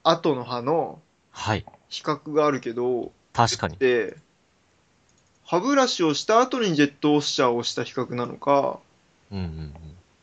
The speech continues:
Speaker 1: どっちなんだろうね。歯ブラシとジェットウォッシャーのみの比較なのか、若干よくわかんない。
Speaker 2: はい。わ、そうですね。
Speaker 1: どう、どっちなんだろうね。
Speaker 2: ただ、歯磨き自体は、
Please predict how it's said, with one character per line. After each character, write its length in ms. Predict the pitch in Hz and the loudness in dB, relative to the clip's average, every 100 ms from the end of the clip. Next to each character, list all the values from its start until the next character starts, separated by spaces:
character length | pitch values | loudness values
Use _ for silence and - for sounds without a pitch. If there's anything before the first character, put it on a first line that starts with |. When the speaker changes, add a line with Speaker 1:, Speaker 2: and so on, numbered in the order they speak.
| _ _ _ _ | _ _ _ _
Speaker 1:
ど 100 | - | -2
っ 60 | 147 | -2
ち 120 | - 131 | -2 -6
な 80 | |
ん 100 | 113 | -6
だ 60 | - | -8
ろ 100 | - - | -14 -8
う 80 | |
ね。 100 | 139 - 156 _ _ _ _ | -8 -8 -16 _ _ _ _
歯 140 | 147 | 0
ブ 140 | 143 160 | 2 4
ラ 120 | 143 | 4
シ 400 | - - 123 - - _ _ _ _ _ _ - - _ _ | 2 -6 -10 -10 -16 _ _ _ _ _ _ -20 -20 _ _
と 300 | 269 262 - | 4 6 6
ジ 120 | - 135 | 4 2
ェ 20 | |
ッ 60 | |
ト 100 | 135 | 4
ウ 40 | 151 | 2
ォ 20 | |
ッ 20 | |
シ 100 | 139 | 0
ャ 60 | 117 | -2
ー 20 | |
の 100 | 131 | 0
み 100 | 131 | -2
の 80 | 110 | -4
比 80 | - | -8
較 220 | - - | -12 -10
な 100 | 127 | -14
の 100 | - | -12
か、 80 | 131 | -4
若 160 | 139 139 190 | -4 -2 -2
干 80 | 196 | -2
よ 80 | |
く 60 | 151 | -2
わ 80 | 110 | -4
か 40 | |
ん 20 | 85 | -6
な 40 | |
い。 40 | - - _ _ _ _ _ _ _ _ _ _ _ _ _ _ _ - | -16 -20 _ _ _ _ _ _ _ _ _ _ _ _ _ _ _ -10
Speaker 2:
は 0 | |
い。 40 | |
わ、 240 | 92 90 95 _ _ _ _ | -4 -4 -4 _ _ _ _
そ 520 | - - 139 131 113 | -14 0 6 8 8
う 20 | |
で 100 | 90 | 6
す 220 | 87 - 82 | 0 -4 -6
ね。 300 | 85 76 71 - _ 151 | -4 -4 -6 -14 _ -12
Speaker 1:
ど 240 | - 226 | -6 -6
う、 60 | - | -4
ど 140 | - | -4
っ 20 | - | -6
ち 160 | - | -8
な 60 | - | -12
ん 20 | |
だ 40 | - | -12
ろ 60 | - | -20
う 40 | - | -20
ね。 60 | - _ _ _ _ - | -20 _ _ _ _ -6
Speaker 2:
た 120 | 120 | -2
だ、 180 | 95 - | 0 -2
歯 220 | - - 131 | -6 -4 0
磨 340 | 151 160 170 | 2 4 2
き 120 | - | 2
自 220 | 175 160 | -2 0
体 200 | - 90 | 4 4
は、 320 | 85 85 71 | 4 4 2